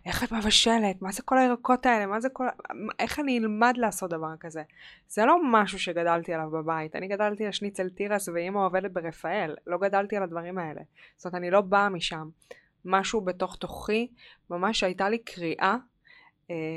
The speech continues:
הייתה לי קריאה למקום הזה רגע, כי כל כך נאבקתי עם האוכל והתזונה שלי והמשקל, שקודם כל רציתי להבין בכלל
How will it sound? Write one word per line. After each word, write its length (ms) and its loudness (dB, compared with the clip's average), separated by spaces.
הייתה 240 -2
לי 80 2
קריאה 360 0
למקום 400 -2
הזה 240 -2
רגע, 320 -8
כי 420 -12
כל 180 -16
כך 240 0
נאבקתי 480 -2
עם 160 -4
האוכל 600 -4
והתזונה 420 -6
שלי 240 -4
והמשקל, 720 -2
שקודם 480 2
כל 140 4
רציתי 300 0
להבין 300 0
בכלל 380 -6